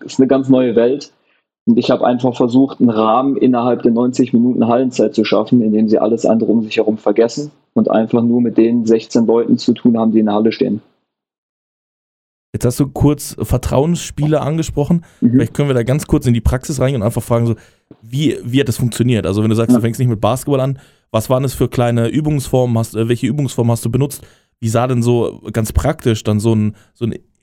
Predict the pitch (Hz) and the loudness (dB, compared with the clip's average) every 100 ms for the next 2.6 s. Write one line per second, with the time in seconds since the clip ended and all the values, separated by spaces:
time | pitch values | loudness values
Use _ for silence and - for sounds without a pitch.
0 | _ - 139 143 123 113 - - 131 131 | _ -8 -2 -2 0 -4 -2 0 0 0
1 | 131 - - _ - 110 123 110 104 101 | -2 -6 -18 _ -4 0 0 0 -2 -2
2 | 104 104 110 120 123 135 | -2 0 0 2 0 0